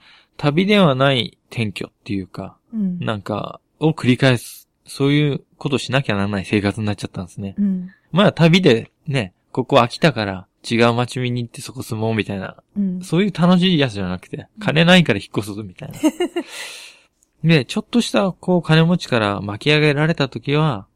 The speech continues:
Speaker 1: 贅沢な生活したりとかもしてたみたいなんですよ。
Speaker 2: うん。
Speaker 1: そうかと思えば一転して、小じきのようなこう惨めな生活になったりとか、
Speaker 2: うん。
Speaker 1: おまけにあの、行く先々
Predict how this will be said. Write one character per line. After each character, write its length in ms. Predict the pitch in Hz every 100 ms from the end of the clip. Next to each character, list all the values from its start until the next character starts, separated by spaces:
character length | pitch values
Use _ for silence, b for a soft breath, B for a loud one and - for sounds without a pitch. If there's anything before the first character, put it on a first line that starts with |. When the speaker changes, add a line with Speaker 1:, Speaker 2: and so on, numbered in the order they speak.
| -
Speaker 1:
贅 200 | 120 120
沢 180 | 117 107
な 100 | 98
生 200 | - 101
活 220 | 104 -
し 140 | -
た 120 | - 120
り 100 | -
と 100 | 101
か 120 | 95
も 80 | 92
し 80 |
て 100 | 135
た 120 | 135 98
み 100 | 92
た 100 | -
い 60 |
な 100 | 110
ん 40 | 104
で 60 |
す 60 | -
よ。 80 | -
Speaker 2:
う 40 |
ん。 320 | 190 180 180 _
Speaker 1:
そ 160 | - 208
う 40 |
か 120 | 196
と 80 | 160
思 160 | 135 139
え 40 |
ば 100 | 127
一 100 | 110
転 280 | - 151 147
し 80 | -
て、 340 | 160 143 104 107
小 140 | -
じ 140 | 120 120
き 100 | 131
の 80 | 127
よ 80 |
う 20 | 120
な 100 | 101
こ 160 | 107
う 20 | 98
惨 240 | 98 110
め 80 | 110
な 100 | 98
生 180 | 101 101
活 220 | 107 113
に 60 | 104
な 100 | 107
っ 20 |
た 140 | 107
り 80 | 95
と 100 | -
か、 260 | - 98 95
Speaker 2:
う 40 |
ん。 260 | 190 175 180 _ _ -
Speaker 1:
お 80 |
ま 100 | 139
け 120 | 147 156
に 100 | 139
あ 80 |
の、 80 | 127
行 220 | - 120
く 80 | 123
先 280 | - 175 185
々 120 | 196